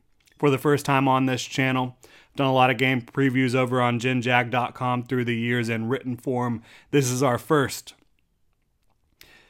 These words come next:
video game preview for a game that counts, and I'm really excited for it. Uh, I'm just excited to wash away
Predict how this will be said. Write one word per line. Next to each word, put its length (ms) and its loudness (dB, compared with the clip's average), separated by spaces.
video 440 6
game 300 4
preview 500 2
for 240 -2
a 80 -2
game 340 -2
that 160 -8
counts, 300 -6
and 100 -6
I'm 160 -6
really 360 0
excited 580 0
for 260 -2
it. 220 -8
Uh, 380 -8
I'm 220 -6
just 400 -6
excited 520 4
to 120 0
wash 360 4
away 460 0